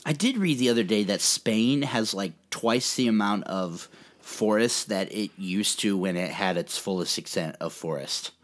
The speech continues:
like, back in the Middle Ages. So, like, they've done so much conf-, conservation work that it's now, like, doubled what it was even, like, supposed to be at one hundred percent.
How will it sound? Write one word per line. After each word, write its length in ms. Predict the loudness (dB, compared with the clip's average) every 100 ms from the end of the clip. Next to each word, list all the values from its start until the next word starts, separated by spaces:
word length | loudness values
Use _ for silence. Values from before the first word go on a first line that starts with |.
| _ _ _ _
like, 260 | -10 -8 -4
back 260 | -4 -2
in 60 | -4
the 60 | -2
Middle 260 | -2 -2
Ages. 480 | -2 -4 -6 -6 -8 -12 -20 -20 -4
So, 160 | 2
like, 260 | 4 2 -2 -12 -20 -20 -4
they've 160 | -2 2
done 200 | 2 2
so 180 | 2
much 220 | 2 2 0
conf-, 380 | -2 -2 -6 -16 -6
conservation 720 | -2 -2 -2 -2 -2 -2 0
work 260 | 0 -2 -2
that 140 | -2
it's 200 | -2 -4
now, 200 | -2 -2
like, 400 | -2 -4 -8 -4
doubled 380 | -2 0 -2 -2
what 160 | -4
it 140 | -4 -4
was 220 | -6 -6
even, 280 | -6 -4 -4
like, 180 | -6 -6
supposed 460 | -6 -4 -4 -6
to 60 | -8
be 220 | -4 -4
at 100 | -4
one 160 | -4 -6
hundred 220 | -6 -8
percent. 420 | -6 -6 -6 -8